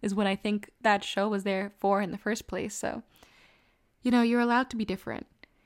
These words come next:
even though some people may make you think that you're not. And you're allowed to heal.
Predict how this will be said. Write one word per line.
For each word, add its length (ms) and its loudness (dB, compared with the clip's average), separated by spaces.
even 260 2
though 340 -2
some 200 -4
people 240 -6
may 220 -2
make 240 2
you 80 0
think 300 0
that 100 -2
you're 140 0
not. 340 -4
And 160 4
you're 120 6
allowed 460 0
to 320 0
heal. 600 -2